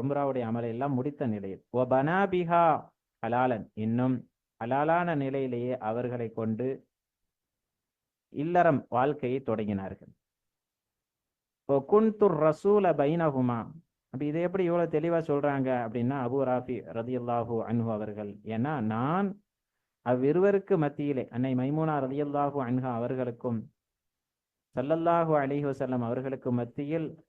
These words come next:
தூதுவராக நான் இருந்தேன். அந்த திருமண சம்பந்தப்பட்ட காரியங்கள் எல்லாம் செய்வதற்கு ஒரு தூதுவராக நான் இருந்திருக்கின்றேன். அதனால தான் என்னால தெளிவாக சொல்ல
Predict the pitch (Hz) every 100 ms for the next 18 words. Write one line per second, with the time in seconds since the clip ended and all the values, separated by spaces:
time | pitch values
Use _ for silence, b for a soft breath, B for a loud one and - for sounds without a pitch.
0 | _ _ - 185 202 196 170 143 143 175
1 | 131 117 104 101 98 98 98 107 _ _
2 | 117 120 117 110 107 - - 135 139 131
3 | 123 120 139 117 113 107 113 110 117 113
4 | 110 107 104 110 113 113 107 113 107 107
5 | 101 170 185 110 107 147 156 151 120 113
6 | 135 117 110 107 117 113 107 110 104 107
7 | 104 101 _ 104 107 110 110 107 160 220
8 | - _ _ _ _ _ - 120 123 123
9 | 123 131 135 131 127 113